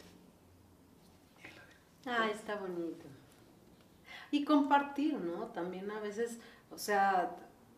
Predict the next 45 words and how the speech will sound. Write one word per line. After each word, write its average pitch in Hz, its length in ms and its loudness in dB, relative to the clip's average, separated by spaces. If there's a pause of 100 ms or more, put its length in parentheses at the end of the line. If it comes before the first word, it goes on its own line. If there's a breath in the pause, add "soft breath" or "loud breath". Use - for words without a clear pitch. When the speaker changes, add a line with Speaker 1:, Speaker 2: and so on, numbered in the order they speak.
Speaker 2:
ves 208 340 0
a 214 140 4
alguien, 214 520 0
por 196 120 -6
ejemplo, 202 280 -4
a 185 40 2
mí 190 120 -2
en 202 120 2
el 220 120 -2
súper, 208 360 -2
a 202 80 4
los 165 160 -2
señores 170 400 -4
que 170 160 -8
ya 165 120 -2
son 185 220 -8
muy 175 200 -4
grandes, 170 380 -2
que 185 120 -10
los 185 220 -8
veo 202 180 -2
con 311 140 2
una 294 240 2
alegría 202 760 2 (300 loud breath)
poniéndome 220 500 4
las 190 220 0
cosas 208 320 -8
en 208 100 -4
las 165 220 -2
bolsas, 180 420 -4
ay, 202 320 2
digo, 185 220 -6
"No, 185 180 -6
yo 185 160 -8
le 208 80 -10
voy 208 160 -10
a 190 80 -8
dar 185 160 -4
el 190 160 -10
doble". 190 320 -12 (380)
Y 214 80 -6
es 202 100 -6
bien 226 180 -4
bonito 214 380 -6
eso. 214 240 -10